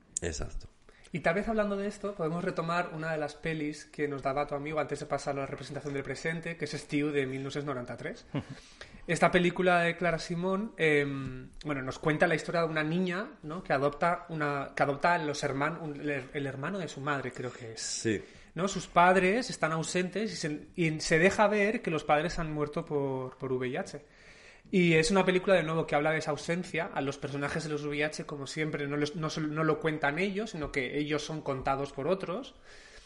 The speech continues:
Speaker 2: Pero entra, entra, por fin entra la dimensión de las mujeres con V I H, ¿no? Que como aca-, acabamos de decir, eh, mm, existen, o sea, hay muchas mujeres, bueno, muchas mujeres. Se dice que un tren-, de las infecciones que hay cada año, un treinta, treinta y tres por ciento son mujeres, es decir,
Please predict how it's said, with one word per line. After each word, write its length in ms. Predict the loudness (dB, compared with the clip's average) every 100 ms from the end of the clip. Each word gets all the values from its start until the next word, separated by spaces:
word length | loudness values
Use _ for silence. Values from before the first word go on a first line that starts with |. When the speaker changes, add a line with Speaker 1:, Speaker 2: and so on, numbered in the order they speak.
| -20 -8 -6 8
Speaker 2:
Pero 320 | 10 10 8
entra, 340 | 4 2 -2 2
entra, 540 | 4 4 2 0 -4 -2
por 160 | 0 2
fin 440 | 0 2 0 0
entra 380 | 0 -2 -2 -2
la 140 | 0
dimensión 680 | -2 -2 -4 -4 0 0 0
de 80 | -2
las 140 | -2
mujeres 420 | -4 -2 -2 -2
con 160 | -6 -6
V 120 | -6
I 80 | -8
H, 240 | -12 -16 -20 _ _
¿no? 220 | -10 -10 -12 -20 -20 -4
Que 140 | -2
como 220 | 0 0
aca-, 220 | 2 2 4
acabamos 380 | 4 4 4
de 80 | 2
decir, 500 | 2 0 0 0 0 -4
eh, 400 | -4 -4 -8 -12
mm, 360 | -14 -12 -10 -12 -16 _ _ -6
existen, 580 | -4 0 0 0 -2 -4
o 40 |
sea, 160 | -4 -2
hay 120 | -2
muchas 260 | -2 -4 -6
mujeres, 320 | -6 -6 -6
bueno, 180 | -6 -8
muchas 240 | -8 -10
mujeres. 440 | -6 -4 -4 -6 -14 -20 -20 -18
Se 180 | -2 2
dice 600 | 4 4 2 2 2 2
que 120 | -2
un 140 | -4 -2
tren-, 320 | 0 0 0
de 180 | -2 2
las 220 | 2 0
infecciones 560 | -4 -6 -4 0 0 2
que 100 | -2
hay 60 |
cada 240 | 0 2 2
año, 220 | 2 -2
un 160 | -4 0
treinta, 520 | 0 0 0 2 2
treinta 240 | 0 -2
y 20 | -2
tres 160 | -4
por 140 | -8 -6
ciento 260 | -6 -4
son 140 | -6 -6
mujeres, 400 | -8 -8 -6 -4
es 40 |
decir, 420 | -4 -2 -6 -6